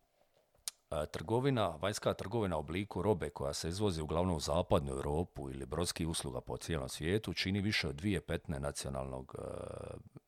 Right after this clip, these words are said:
dohotka Norveške. Norveška naftna industrija osigurala je snažnu pozitivnu platnu bilancu za nacionalno gospodarstvo unatoč nekim padovima u proizvodnom i poljoprivrednom sektoru. Velika većina norveškog izvoza nafte odlazi u zemlje Europske unije.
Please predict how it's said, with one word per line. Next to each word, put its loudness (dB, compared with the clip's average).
dohotka -4
Norveške. 2
Norveška 4
naftna 2
industrija -2
osigurala 0
je 0
snažnu 2
pozitivnu -4
platnu 0
bilancu -2
za -4
nacionalno -2
gospodarstvo 0
unatoč -2
nekim -2
padovima 0
u -6
proizvodnom -4
i -10
poljoprivrednom -4
sektoru. 0
Velika 2
većina 4
norveškog 2
izvoza 0
nafte 2
odlazi 0
u -6
zemlje 0
Europske -2
unije. 4